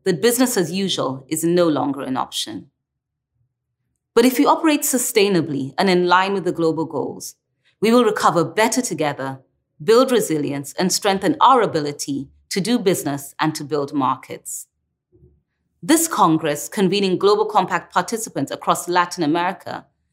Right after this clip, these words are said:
allows you to explore partnerships that can propel real progress towards the twenty thirty Agenda for Sustainable Development.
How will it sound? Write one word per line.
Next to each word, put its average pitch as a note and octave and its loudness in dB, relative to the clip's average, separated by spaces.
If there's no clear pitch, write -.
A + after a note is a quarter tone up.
allows A3+ 4
you C4+ 4
to A#3+ -2
explore F#3 -2
partnerships - 0
that G3+ 2
can F#3+ 0
propel F#3 0
real B3 0
progress C#3+ -2
towards F3 0
the F3 2
twenty A3+ -2
thirty E3 0
Agenda D3 -2
for D3 -12
Sustainable D3 -2
Development. C#3 -8